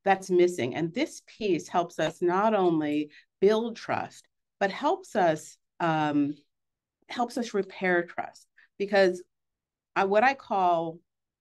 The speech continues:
I call this the myth of trustworthiness, right? Or the myth of trust, that people believe that you have to, you can only trust people who always behave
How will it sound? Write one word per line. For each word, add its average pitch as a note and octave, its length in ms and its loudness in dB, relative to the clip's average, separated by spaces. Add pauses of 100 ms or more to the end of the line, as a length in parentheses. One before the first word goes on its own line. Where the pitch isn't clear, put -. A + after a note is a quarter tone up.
(160)
I F#3+ 60 0
call G3 320 -2
this E3 360 -6
the E3+ 80 -2
myth F#3 360 0
of C3 100 -10
trustworthiness, - 880 -8
right? F3 260 0
Or D#3+ 160 -2
the D#3+ 120 0
myth G3 320 0
of C3 160 -8
trust, - 420 -14 (220)
that G3 160 0
people D4 340 -2
believe E3+ 680 -2 (400)
that D3+ 420 4 (240)
you A3 240 -2
have E3 460 -6
to, D#3 500 0 (240)
you F3+ 100 -8
can G#3 120 2
only C#4 180 6
trust E3+ 300 -2
people C#3 340 -6
who D#3 220 -4
always G3 460 6
behave C#3+ 480 -2